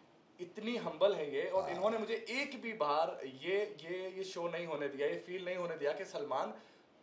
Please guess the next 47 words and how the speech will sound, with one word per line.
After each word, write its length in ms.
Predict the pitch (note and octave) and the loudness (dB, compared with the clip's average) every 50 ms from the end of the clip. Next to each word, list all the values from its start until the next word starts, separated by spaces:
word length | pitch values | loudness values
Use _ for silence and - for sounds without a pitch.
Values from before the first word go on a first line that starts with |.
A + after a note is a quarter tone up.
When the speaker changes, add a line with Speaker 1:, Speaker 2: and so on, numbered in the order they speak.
| - - | -8 -6
Speaker 1:
तुम, 280 | F3+ F#3+ G#3 G#3+ G#3 | -6 -4 -4 -4 0
अ, 420 | G#3 G#3 G#3 G3+ G3+ G3 - - - | 2 4 4 4 4 2 0 -2 -4
एक 200 | E3+ F3 E3+ - - | -6 -8 -10 -4 2
ऐसी 240 | D3 D3+ D3+ D3+ F3 | 2 2 2 2 -2
जगह 240 | D#3 D#3 D3 D3 C#3 | -4 -2 0 0 2
पर 180 | C#3+ D3 C#3 | 2 4 4
आए 240 | B2 A#2+ B2+ C3 B2+ | 4 6 4 4 4
हो 100 | B2+ B2+ | 0 -2
जहाँ 220 | B2+ B2+ B2+ B2 A#2+ | -2 -2 -4 -4 -4
पे 140 | - C3 | -4 -4
मैं 220 | C3 B2 B2 B2+ B2 | -4 -4 -4 -4 -4
काफी 440 | B2 - - - - F#3 - A3 A3 | -4 -6 -6 -6 -6 -4 -4 -6 -4
वक्त 360 | F3+ D#3+ F3 F#3 F#3 - - | 4 4 4 4 4 0 -2
से 80 | G3+ | -2
काम 260 | F#3 E3 D3+ C#3 C#3+ - | 0 2 0 0 0 -2
कर 100 | C#3 B2+ | -4 -6
रही 100 | C3 D3 | -4 -4
हूँ 80 | A3 | -4
और 60 | C#4 | -4
तुम 100 | - - | -2 -2
Speaker 2:
Correct। 160 | C#4+ B3 - - | -4 -4 -4 -8
Speaker 1:
कुछ 140 | C4 - | -10 -10
साल 240 | - - G3 E3 D#3 | -2 2 4 4 6
पहले 260 | D3 C#3+ C3 B2 A#2+ | 4 4 2 2 2
आए 180 | A#2 A2 G#2 G#2 | 2 2 2 2
हो। 180 | - G#2+ - - - - - - | 0 -4 -8 -10 -14 -16 -12 -8
इन्होंने 240 | F3 G3 G#3+ A3+ G#3 | -6 -2 0 0 2
जरा 280 | - F3 F3+ G3+ A3+ | 2 4 4 4 4
भी 100 | A3+ A3+ | 4 2
मुझे 140 | G#3 G3 G3+ | 0 -2 -2
feel 260 | G#3 - F3+ E3+ E3+ | -4 -4 -6 -8 -6
नहीं 100 | D#3+ D#3 | -4 -4
होने 160 | D3+ C#3+ C3 C3 | -2 -2 -4 -2
दिया, 160 | C#3+ D#3 D#3+ | 0 0 0
इतना 200 | D#3 - E3+ E3 | 0 2 2 4
अच्छा 300 | E3 D3+ D3+ - - D#3 | 4 4 2 0 -2 0
comfort 360 | D#3 - C3+ C3+ - C#3+ C3+ | 0 0 -2 -2 -2 -4 -2
zone 200 | - C3+ C#3 C3+ | 0 -2 -2 -2
दिया। 340 | C3 A#2+ A2 G#2+ A2 A2 - - - - - | -2 -4 -4 -2 -2 -2 -4 -10 -12 0 2
और 180 | D3+ - - - | 2 2 2 0
कहीं 140 | F#3+ F#3+ G#3 | -2 -4 -2
पर 120 | G#3 A3+ | -2 -2
अगर 180 | G#3+ G3 G#3 G#3 | 0 0 0 -2
मैं 340 | G#3 G#3 G#3+ A3 A3 G#3+ G#3+ | -2 -4 -2 -2 -2 -4 -4
थोड़ा 220 | - G3 G3 G#3 | -4 -2 0 0
सा, 140 | G#3 G#3 A3+ A3 | 0 0 -2 -4
अ, 500 | G#3+ - - - D#3 D#3 D#3 D3+ D3 | -4 -4 0 2 6 6 6 6 4